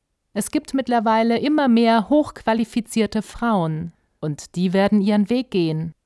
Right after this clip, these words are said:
Und dieser Weg geht über den Ausbau weiblicher Führungsqualitäten.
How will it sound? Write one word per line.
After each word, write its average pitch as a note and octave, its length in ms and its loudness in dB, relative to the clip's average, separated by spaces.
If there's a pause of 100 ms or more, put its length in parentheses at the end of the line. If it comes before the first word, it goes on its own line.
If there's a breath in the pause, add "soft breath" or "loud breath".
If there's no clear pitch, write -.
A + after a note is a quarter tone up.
(460)
Und D#3+ 400 -2
dieser B3+ 420 2
Weg A3 420 0
geht F#3+ 300 -2
über E3+ 240 -4
den E3 220 -2
Ausbau A3 840 0
weiblicher A3+ 720 -2
Führungsqualitäten. D#3 1500 -2